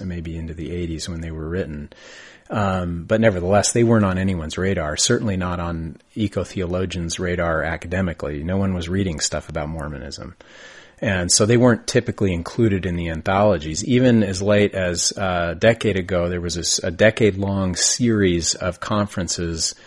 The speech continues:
at Harvard. Uh, I think it was a collaboration between Yale and Harvard, uh, dealing with religion and the environment, and they never touched Mormonism.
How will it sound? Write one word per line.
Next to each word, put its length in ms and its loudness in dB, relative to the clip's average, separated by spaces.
at 160 2
Harvard. 880 4
Uh, 60 -2
I 200 -2
think 120 -4
it 0 -
was 120 -4
a 40 -4
collaboration 600 2
between 340 -6
Yale 380 0
and 100 -6
Harvard, 580 -2
uh, 300 -2
dealing 400 -4
with 220 -8
religion 420 -4
and 100 -6
the 80 -6
environment, 520 0
and 100 -2
they 80 -2
never 220 -4
touched 300 -6
Mormonism. 680 -4